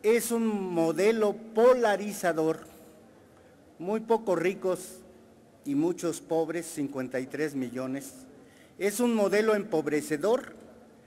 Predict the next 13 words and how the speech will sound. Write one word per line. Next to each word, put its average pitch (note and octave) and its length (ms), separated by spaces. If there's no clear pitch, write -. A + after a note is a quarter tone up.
de E3+ 60
ahí C4 260
nace B3 340
todo. B3 340
Po-, A3+ 200
por A3+ 320
ejemplo, A#3+ 520
eh, F3+ 160
según C4 600
la A#3 120
unam, G3+ 520
en D3 180
estudios E3 840